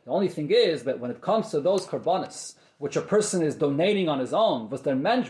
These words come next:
bringt, nit weil er is mechuyev und muchrig bei sich. He's not just doing it to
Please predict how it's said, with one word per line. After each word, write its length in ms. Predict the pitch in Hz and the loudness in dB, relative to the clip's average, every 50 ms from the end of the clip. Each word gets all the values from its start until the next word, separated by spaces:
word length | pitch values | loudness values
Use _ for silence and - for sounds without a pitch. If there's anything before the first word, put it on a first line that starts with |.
| - | -8
bringt, 340 | - - 104 113 120 - - | -12 -12 -10 -12 -12 -12 -6
nit 280 | 135 175 233 - - 156 | -2 -2 -2 -2 0 0
weil 220 | 165 156 147 139 | 0 2 2 2
er 40 | 123 | 0
is 100 | 127 120 | -2 -4
mechuyev 520 | 123 113 - - - 208 226 214 185 151 | -6 -10 -10 -2 0 2 4 4 2 0
und 100 | 143 139 | 0 -2
muchrig 500 | 160 208 226 214 - - 160 139 - - | 0 0 -2 -2 -2 -4 -4 -4 -4 -8
bei 100 | - 120 | -12 -12
sich. 160 | 120 - 117 | -10 -8 -8
He's 120 | 120 120 131 | -8 -4 -2
not 180 | 170 190 185 | -2 -2 0
just 300 | - 185 170 - - - | 0 -2 -2 -2 -4 -4
doing 280 | 151 175 208 208 196 175 | -2 0 0 2 0 0
it 220 | 151 - - - _ _ - - - - _ _ | 0 -2 -2 -6 _ _ -20 -20 -20 -20 _ _
to 520 | - - 175 175 160 160 160 160 170 - | -4 0 2 2 4 4 2 2 0 -4